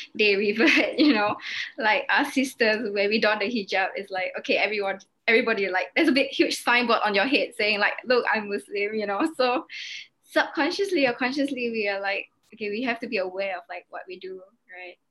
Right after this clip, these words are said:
But, okay, so a lot of lifestyle changes for me. I mean, Islam itself is a way of life.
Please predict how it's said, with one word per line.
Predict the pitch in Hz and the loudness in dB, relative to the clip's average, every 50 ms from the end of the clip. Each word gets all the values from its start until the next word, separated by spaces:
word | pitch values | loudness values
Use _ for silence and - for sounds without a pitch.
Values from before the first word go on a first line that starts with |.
| _ _ _ _ _ _ _ - | _ _ _ _ _ _ _ -8
But, | 226 220 214 - - 214 220 | -4 -2 -2 -2 -2 -6 -8
okay, | - - 247 202 247 | -10 -12 -12 -12 -12
so | - - 247 240 233 226 - - _ _ _ - | -8 -6 -4 -4 -4 -6 -8 -14 _ _ _ -8
a | |
lot | 247 269 294 285 277 269 | -6 -4 -2 -2 -2 -4
of | 277 | -4
lifestyle | 220 208 208 220 214 - - - 202 202 202 208 208 _ _ | -2 -4 -4 -4 -4 -10 -16 -14 -14 -12 -12 -12 -14 _ _
changes | - - - 226 214 202 196 208 208 - | -18 -14 -12 -12 -10 -10 -10 -12 -12 -14
for | - 190 180 | -16 -20 -20
me. | 185 180 180 185 - - | -20 -20 -20 -20 -18 -16
I | 196 | -16
mean, | 202 196 190 190 202 - _ - - - _ _ _ - | -16 -14 -14 -16 -18 -20 _ -20 -20 -20 _ _ _ -12
Islam | 214 233 226 - 208 208 208 208 208 - | -12 -12 -8 -6 -6 -6 -6 -8 -12 -16
itself | 202 196 - - 196 202 202 | -18 -16 -14 -12 -12 -12 -12
is | 214 196 - - _ _ _ | -14 -16 -20 -20 _ _ _
a | - 208 | -14 -10
way | 208 214 214 214 214 | -8 -6 -4 -4 -6
of | 208 208 - | -6 -8 -10
life. | 202 175 180 196 240 294 320 | -12 -10 -8 -8 -8 -8 -10